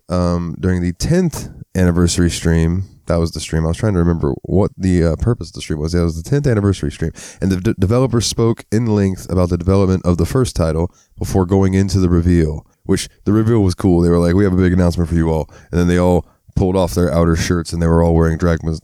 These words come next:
Dragon's Dogma Two t-shirts. And I was like, "Nice! Yeah!" The commentary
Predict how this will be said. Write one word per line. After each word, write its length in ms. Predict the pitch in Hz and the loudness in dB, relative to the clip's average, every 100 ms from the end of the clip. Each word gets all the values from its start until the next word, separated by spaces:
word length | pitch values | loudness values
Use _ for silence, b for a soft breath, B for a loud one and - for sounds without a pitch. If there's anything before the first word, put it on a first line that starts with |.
| - | -4
Dragon's 340 | 90 85 82 | 0 0 0
Dogma 320 | 85 82 82 | 0 0 -2
Two 480 | - 85 82 78 - - | -4 -2 -2 -2 -6 -4
t-shirts. 440 | 87 78 80 78 | -2 0 -2 -2
And 100 | 80 | -4
I 40 | 78 | -8
was 120 | 78 | -8
like, 140 | 82 | -10
"Nice! 1040 | - 220 - 294 196 - - - - _ - _ | -8 -4 -4 -2 -2 -4 -6 -8 -12 _ -20 _
Yeah!" 760 | - - 185 151 101 90 76 - _ B B B B | -8 -4 0 0 0 -2 -4 -12 _ B B B B
The 100 | 98 | -4
commentary 680 | 131 120 110 120 107 104 | 0 0 0 2 4 4